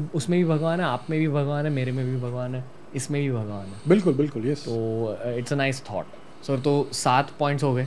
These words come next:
Speaker 1: I think आठ नौ points हो गए हैं, but फिर भी हम आठवां point और ninth और tenth point discuss करेंगे। I think, अ, हमें एक चीज़ highlight करनी चाहिए, और यह है ग्रेको इंडियन culture। तो जैसे कि हमने कहा कि India से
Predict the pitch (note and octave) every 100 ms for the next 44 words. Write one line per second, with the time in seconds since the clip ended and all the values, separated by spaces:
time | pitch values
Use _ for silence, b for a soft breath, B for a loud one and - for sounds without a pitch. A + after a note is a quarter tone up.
0 | C3 A2+ D3 A2 A2+ A#2+ - A#2+ A2+ A#2+
1 | B2 B2+ B2 A#2+ D3 C3+ D#3 E3+ C3 E3
2 | D3+ D3+ D3+ D3 D3 C#3+ C#3 b b -
3 | A#2+ A#2+ B2 C#3+ C#3 C#3 C3 C3 B2+ B2
4 | A#2+ A#2 A#2 - - C3 C3+ C#3 C3+ C3+
5 | C#3+ C#3 C3+ C3+ C3 B2+ - B2 A#2 -
6 | C3 - A#2+ A#2+ F#3 - b b b b
7 | b - B2+ D3+ G3+ G3+ D3+ D3 C3+ C3
8 | D#3+ D3 C#3+ E3+ C#3+ B2 C3+ D3 D3 C3
9 | C#3 C#3 C3+ C#3 - - - B2 C3 A#2
10 | D#3 D3 A#2 C3 A#2+ A#2+ D3 C#3+ A#2+ A#2
11 | B2+ B2+ B2+ G#2 G2 A2 F#2 - - -
12 | - - C3 B2+ B2 D3+ C#3+ D3 D3 C#3+
13 | D#3 C3 A#2 C3 C#3+ C3 D3+ D3+